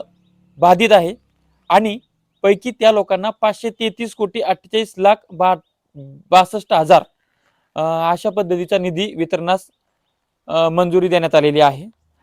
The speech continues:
त्याच्यानंतर परभणीचं बघूयात आपण. जून, जुलै, ऑगस्टमध्ये जे नुकसान झालं, त्याच्यामध्ये दोन लाख अडोतीस हजार पाचशे तीस शेतकरी आहेत, पैकी एक लाख एक्कावन्न हजार दोनशे बावीस हेक्टर क्षेत्र बाधित आहे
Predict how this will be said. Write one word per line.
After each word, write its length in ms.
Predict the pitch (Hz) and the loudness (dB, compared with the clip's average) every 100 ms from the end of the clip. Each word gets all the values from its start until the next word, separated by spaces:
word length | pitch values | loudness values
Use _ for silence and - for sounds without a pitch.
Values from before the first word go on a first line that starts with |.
| _ - | _ -4
त्याच्यानंतर 580 | 175 214 208 185 226 - _ - | -4 -4 -6 -6 -8 -8 _ 2
परभणीचं 500 | 208 190 208 202 202 | 2 2 -2 0 0
बघूयात 340 | 180 185 160 | 4 2 4
आपण. 280 | 143 175 240 _ _ _ _ _ - 160 | 0 -4 -16 _ _ _ _ _ -10 -4
जून, 200 | 226 214 | -2 0
जुलै, 160 | 226 | 4
ऑगस्टमध्ये 520 | 214 190 208 214 208 | 6 4 -2 -4 -4
जे 120 | 202 208 | -2 -4
नुकसान 340 | 190 220 208 | -2 0 2
झालं, 240 | 190 156 240 _ _ _ _ - | 2 2 -6 _ _ _ _ -4
त्याच्यामध्ये 540 | 180 226 220 185 269 269 | 0 2 0 -2 -6 -10
दोन 320 | 151 196 214 | 0 0 2
लाख 160 | 214 226 - | 0 0 0
अडोतीस 400 | 175 165 220 170 | -2 -2 -12 -4
हजार 220 | 165 214 - | 0 0 -2
पाचशे 280 | 185 - 214 | -4 -4 -10
तीस 420 | - 269 269 - | -6 -4 -4 -2
शेतकरी 400 | 185 - 202 202 | -2 -2 0 4
आहेत, 260 | 180 170 - _ _ _ _ _ _ | 4 2 -6 _ _ _ _ _ _
पैकी 400 | 208 214 226 247 330 _ _ _ _ _ _ _ _ | 2 2 0 -8 -8 _ _ _ _ _ _ _ _
एक 300 | 196 269 269 | 2 2 0
लाख 200 | 190 202 220 - | 4 4 2 -6
एक्कावन्न 540 | 180 - 220 214 233 190 | -6 0 4 4 2 -4
हजार 360 | 143 143 202 | -8 2 2
दोनशे 400 | 185 190 190 - | 2 -4 -4 -6
बावीस 400 | 175 135 180 247 214 | -2 4 4 2 -4
हेक्टर 240 | - 208 | -6 -8
क्षेत्र 280 | 175 160 202 | -10 -6 -4
बाधित 380 | 175 165 165 233 | 2 2 2 2
आहे 220 | 175 175 | 2 2